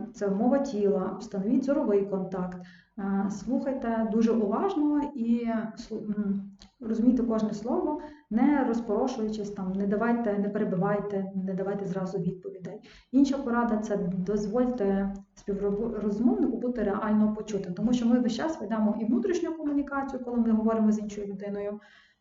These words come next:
Е, от її треба зупинити, так, і, м, м, свої відгуки зразу не видавати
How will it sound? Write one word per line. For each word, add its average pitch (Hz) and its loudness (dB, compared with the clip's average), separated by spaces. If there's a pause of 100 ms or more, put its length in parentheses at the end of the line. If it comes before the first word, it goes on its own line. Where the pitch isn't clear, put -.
(140)
Е, 214 0
от - -2
її 226 6
треба 226 2
зупинити, 208 -2 (380)
так, 277 -4 (180)
і, 233 6
м, 226 4
м, 214 4 (580)
свої 254 4
відгуки 220 4
зразу 214 0
не 196 0
видавати 214 -2